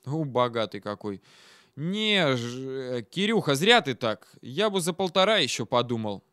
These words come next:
Машин по тридцатке мало, а патрона много.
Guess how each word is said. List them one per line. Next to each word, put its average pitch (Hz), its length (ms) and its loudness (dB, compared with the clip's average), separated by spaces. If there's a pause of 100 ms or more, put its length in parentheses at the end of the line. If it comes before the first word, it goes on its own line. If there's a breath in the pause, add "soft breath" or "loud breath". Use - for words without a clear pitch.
(160)
Машин 180 400 0
по 190 120 -4
тридцатке 190 540 -4
мало, 202 360 4
а 131 40 6
патрона 180 460 0
много. 180 500 -2